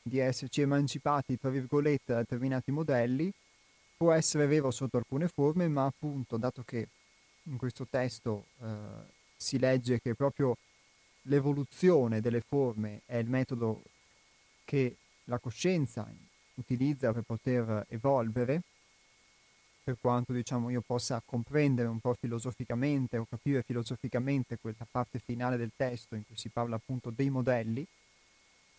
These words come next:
e, eh, allora è forse inevitabile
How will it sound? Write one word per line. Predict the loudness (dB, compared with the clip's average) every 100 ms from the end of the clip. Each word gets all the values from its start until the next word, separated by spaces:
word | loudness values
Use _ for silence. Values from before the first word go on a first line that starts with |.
| _
e, | 2 2 2
eh, | -2 -4 -2 -4 -6 -10 -16 _ _ _ _ _ _ -4
allora | 0 4 4
è |
forse | 4 4 4 6
inevitabile | 6 4 4 6 6 4 0